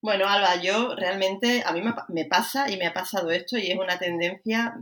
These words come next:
mm, que tengo en mi vida y que tenemos muchas mujeres, o sea, la gran mayoría, o sea, es algo que viene de nuestras ancestras, <laughs> ¿sabes? O sea, realmente viene de,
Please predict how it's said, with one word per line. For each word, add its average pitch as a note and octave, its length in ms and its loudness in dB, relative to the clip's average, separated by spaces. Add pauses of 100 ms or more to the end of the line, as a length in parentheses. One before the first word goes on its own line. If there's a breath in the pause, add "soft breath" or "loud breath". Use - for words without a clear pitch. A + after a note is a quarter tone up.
(180)
mm, E3+ 320 -6
que E3 160 -6
tengo F3+ 240 -4
en G3+ 80 -8
mi F3 100 -2
vida E3 480 0
y F3 140 -12
que E3+ 100 -10
tenemos E3+ 500 -4
muchas F3 300 -10
mujeres, F3+ 380 -4
o F3 40 -10
sea, E3 200 -6
la D#3 100 -6
gran E3 300 0
mayoría, F3 460 -2
o - 20 -14
sea, E3 140 0
es E3 60 -2
algo F3+ 160 -4
que F3+ 100 -6
viene E3 220 0
de F#3+ 140 0
nuestras E3+ 320 -4
ancestras, - 760 -6
<laughs> - 180 -4
¿sabes? - 20 -18
O A3+ 60 -4
sea, E3 160 -4
realmente E3+ 480 -2
viene E3+ 260 0
de, E3 200 -4